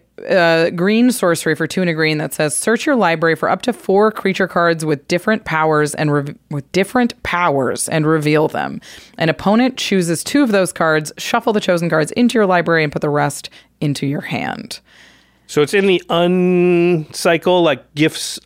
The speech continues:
Speaker 2: ungiven and
Speaker 1: Mm-hmm.
Speaker 2: realms uncharted.
Speaker 1: Yep.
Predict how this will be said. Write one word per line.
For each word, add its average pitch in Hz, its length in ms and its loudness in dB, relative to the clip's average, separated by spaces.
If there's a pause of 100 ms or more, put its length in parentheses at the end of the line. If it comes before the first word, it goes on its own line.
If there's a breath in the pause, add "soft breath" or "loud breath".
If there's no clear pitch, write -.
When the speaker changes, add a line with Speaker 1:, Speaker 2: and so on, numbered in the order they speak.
(140)
Speaker 2:
ungiven 143 640 2
and 120 120 0
Speaker 1:
Mm-hmm. 117 80 0
Speaker 2:
realms 139 400 0 (120)
uncharted. 135 800 0 (140)
Speaker 1:
Yep. 165 280 0